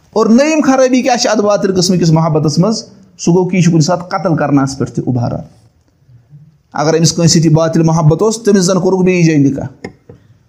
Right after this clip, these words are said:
تٔمِس زن مون نہٕ گرِکیو، تٔمِس کوٚرُکھ بیٚیِس جایہِ نِکاح، یہِ چھُ وۄتھان تہٕ ژھٕنان تٔمِس قتل کٔرِتھ۔ یِتھۍ کیسز چھِ اَسہِ ہِسٹری منٛز تہِ وٕچھمٕتۍ اور آز تہِ چھِ أسۍ یِتھۍ واقعات بوزان۔ وجہ ہسا اوس یِتھ پٲٹھۍ، قتلُک وجہ ہسا گوٚو،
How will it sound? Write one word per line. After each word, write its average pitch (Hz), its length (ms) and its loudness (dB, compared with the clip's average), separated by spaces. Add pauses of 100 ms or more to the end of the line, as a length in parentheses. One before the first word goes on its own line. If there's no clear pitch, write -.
(140)
تٔمِس 180 180 2
زن 180 160 0
مون 180 220 0
نہٕ 170 80 0
گرِکیو، 208 440 0 (320)
تٔمِس 202 200 0
کوٚرُکھ 190 260 0
بیٚیِس 185 240 2
جایہِ 156 120 4
نِکاح، 135 280 0 (100)
یہِ 165 80 2
چھُ 160 120 0
وۄتھان 185 320 -2
تہٕ 247 80 -4
ژھٕنان 165 220 -2
تٔمِس 147 200 -2
قتل - 240 -6
کٔرِتھ۔ - 380 -12 (360)
یِتھۍ 165 160 2
کیسز 165 340 0
چھِ 175 80 0
اَسہِ 160 320 0
ہِسٹری 165 240 2
منٛز 160 160 0
تہِ 165 120 0
وٕچھمٕتۍ 180 300 0
اور 196 100 0 (420)
آز 156 260 0
تہِ 147 80 2
چھِ 156 140 0
أسۍ 147 100 0
یِتھۍ 147 360 0
واقعات 143 380 0
بوزان۔ 139 440 2 (400)
وجہ 143 220 0
ہسا 135 220 -4
اوس 131 120 0
یِتھ 131 120 -2
پٲٹھۍ، 143 160 -2
قتلُک 147 320 0
وجہ 143 300 2
ہسا 139 160 -2
گوٚو، 190 280 0